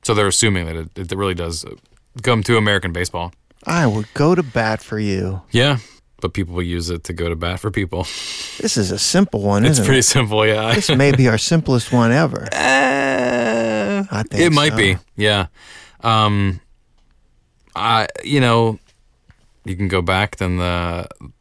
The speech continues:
Speaker 1: the word bat comes from Old English, the word bat, B A T T, though.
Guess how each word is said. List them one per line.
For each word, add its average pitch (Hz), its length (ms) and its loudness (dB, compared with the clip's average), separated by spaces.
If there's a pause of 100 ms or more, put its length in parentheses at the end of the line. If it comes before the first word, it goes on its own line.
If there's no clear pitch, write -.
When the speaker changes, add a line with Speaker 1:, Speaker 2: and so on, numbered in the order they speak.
(240)
Speaker 1:
the 98 80 -6
word 92 300 -2
bat 92 320 -2
comes 92 200 -4
from 90 180 -6
Old 87 180 -4
English, 92 280 -4
the - 100 -18
word 85 240 -4
bat, 85 280 -6 (400)
B 104 160 0
A 90 100 -2
T 95 240 -4
T, 101 240 -6
though. - 320 -14